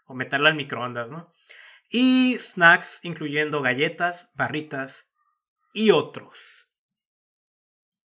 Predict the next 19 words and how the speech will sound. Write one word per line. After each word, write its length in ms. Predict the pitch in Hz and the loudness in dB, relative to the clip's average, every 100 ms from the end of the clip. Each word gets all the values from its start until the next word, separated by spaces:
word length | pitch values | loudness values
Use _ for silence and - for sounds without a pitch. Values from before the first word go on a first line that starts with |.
| - _ _ _ _ _ _ _ _ _ _ _ _ _ _ _ _ - _ _ _ _ _ _ - | -20 _ _ _ _ _ _ _ _ _ _ _ _ _ _ _ _ -20 _ _ _ _ _ _ -4
Y 160 | 170 202 | 2 4
aunque 200 | 202 208 | 6 4
no 140 | 208 | 4
te 120 | 226 285 | 2 0
voy 200 | 277 285 | 4 4
a 80 | |
mencionar 1000 | 262 208 - - 139 147 175 190 - _ _ - | 4 4 2 2 4 8 10 8 2 _ _ -4
las 580 | 156 151 147 143 135 139 | 0 2 4 4 2 0
marcas 960 | 139 143 156 160 170 165 165 - - _ _ _ _ - | 4 10 10 8 0 2 2 -4 -10 _ _ _ _ -8
que 220 | 175 185 | -4 -4
se 140 | - | -2
analizaron, 760 | 139 135 147 151 156 139 156 151 _ _ _ _ _ _ _ | -2 -2 -4 -2 0 0 -2 -10 _ _ _ _ _ _ _
si 160 | - 208 | 4 6
ahorita 200 | 226 269 | 6 6
yo 120 | 262 | 4
te 100 | 277 | 2
pregunto, 500 | 180 170 180 143 123 | 2 2 2 -2 0
a 60 | |
ver, 260 | 143 135 | 4 2